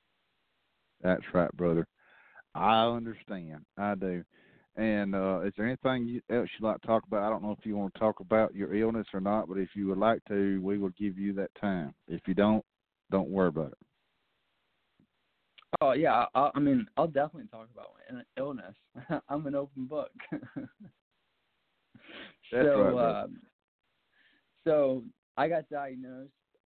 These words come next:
Speaker 2: Uh, well, let me go actually to the very beginning. So, um,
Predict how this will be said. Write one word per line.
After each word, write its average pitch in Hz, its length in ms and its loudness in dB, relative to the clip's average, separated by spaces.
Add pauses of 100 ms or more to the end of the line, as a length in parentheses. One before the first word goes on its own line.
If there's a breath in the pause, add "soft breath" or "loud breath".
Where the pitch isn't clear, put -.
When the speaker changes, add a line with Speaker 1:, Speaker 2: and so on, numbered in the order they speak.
(220)
Speaker 2:
Uh, 120 320 -8 (300)
well, 156 300 -2 (140)
let 175 140 -6
me 185 80 -6
go 156 220 -4
actually 131 300 -6
to 131 60 -14
the 117 60 -12
very 113 300 -10
beginning. 95 440 -16 (520)
So, 127 340 2
um, - 440 -10